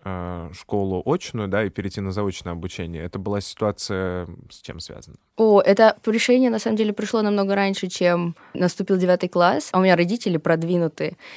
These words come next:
Speaker 2: и они говорят: «Дочь, тебе явно не нравится учиться в школе». Я говорю: «Да, ребята, вы <laughs> хорошо меня
Speaker 1: А
Speaker 2: видите».
Speaker 1: что значит продвинутые?
Speaker 2: Ну, то есть, э, не воспринимают,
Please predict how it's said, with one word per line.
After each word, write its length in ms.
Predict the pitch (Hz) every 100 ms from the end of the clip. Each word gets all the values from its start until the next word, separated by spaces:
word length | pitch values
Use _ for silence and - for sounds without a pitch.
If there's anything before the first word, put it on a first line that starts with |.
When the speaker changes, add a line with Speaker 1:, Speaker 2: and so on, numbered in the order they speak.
| - -
Speaker 2:
и 540 | - 165 165 165 160 160 57 -
они 260 | 175 170
говорят: 440 | 165 165 165 160 165
«Дочь, 360 | 175 165 165
тебе 300 | - 175 180
явно 400 | 185 180 185 185
не 120 | 180 180
нравится 460 | 180 175 170 -
учиться 380 | 165 - 160 160
в 40 |
школе». 400 | - - 170 160
Я 80 | 156
говорю: 200 | 151 156
«Да, 280 | 156 170 165
ребята, 420 | 170 160 165 160
вы 80 | 156
<laughs> 80 | 151
хорошо 400 | 196 - - 247 233
меня 140 | 254 -
Speaker 1:
А 20 |
Speaker 2:
видите». 300 | 214 214 190
Speaker 1:
что 100 | 190 110
значит 260 | 113 - -
продвинутые? 800 | 110 101 104 101 - 98 92 90 -
Speaker 2:
Ну, 460 | - 233 247 240 220 214
то 80 | 208
есть, 280 | 202 -
э, 200 | - 180 170 -
не 160 | 226
воспринимают, 840 | 196 185 202 208 214 202 170 165